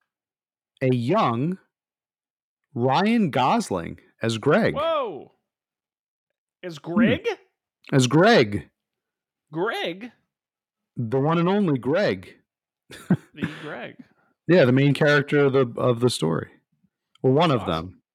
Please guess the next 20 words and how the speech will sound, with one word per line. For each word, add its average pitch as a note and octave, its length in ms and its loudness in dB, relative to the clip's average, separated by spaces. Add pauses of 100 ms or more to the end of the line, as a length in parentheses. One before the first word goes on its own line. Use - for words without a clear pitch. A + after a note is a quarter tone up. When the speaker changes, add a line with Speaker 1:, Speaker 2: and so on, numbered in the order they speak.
(140)
Speaker 1:
He's D#3+ 160 2
the F3+ 80 4
one F#3 140 4
that D3 140 2
finds D3 320 2
the A2+ 80 -6
camera. G2 520 -2 (360)
So - 180 0
he's, B2+ 180 0 (540)
yeah. G2+ 260 -2 (2500)
Ryan A#2+ 300 0
Gosling, B2+ 540 -2
a - 80 -4
young, A#2+ 600 -2
very D3+ 280 2
young D#2 260 -4
Ryan E2 260 -10
Gosling, - 480 -6
I'm - 100 -8
sure. - 460 -4